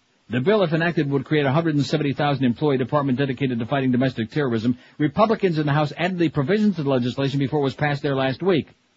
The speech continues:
They stuck in the pork. This Homeland Security bill, the bill the president supported, was thirty-five pages long. The bill that I've been asked to vote on Monday or Tuesday is four hundred eighty-four pages long, filled with special interest legislation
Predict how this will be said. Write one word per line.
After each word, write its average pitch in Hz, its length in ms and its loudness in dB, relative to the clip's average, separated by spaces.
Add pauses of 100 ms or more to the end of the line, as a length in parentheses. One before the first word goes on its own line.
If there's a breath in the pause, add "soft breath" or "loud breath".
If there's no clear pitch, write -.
(140)
They 147 120 0
stuck 165 260 -2
in 151 80 2
the 143 100 0
pork. 160 400 2 (920)
This 196 200 4
Homeland 190 400 4
Security 170 420 2
bill, 127 260 2
the 135 60 2
bill 147 140 2
the 147 60 0
president 147 400 0
supported, 147 400 -2
was 131 140 -2
thirty-five 185 580 0
pages 143 320 0
long. 139 340 2 (180 loud breath)
The 143 100 0
bill 165 200 4
that 151 140 -4
I've 196 120 2
been 180 120 0
asked 147 180 0
to 135 80 -4
vote 139 160 0
on 135 140 0
Monday 143 220 0
or 131 80 0
Tuesday 143 320 0
is 139 100 -2
four 202 240 2
hundred 185 220 2
eighty-four 175 420 2
pages 131 340 0
long, 139 220 0
filled 180 180 0
with 156 140 -2
special 139 320 -2
interest 165 240 -4
legislation 156 600 -2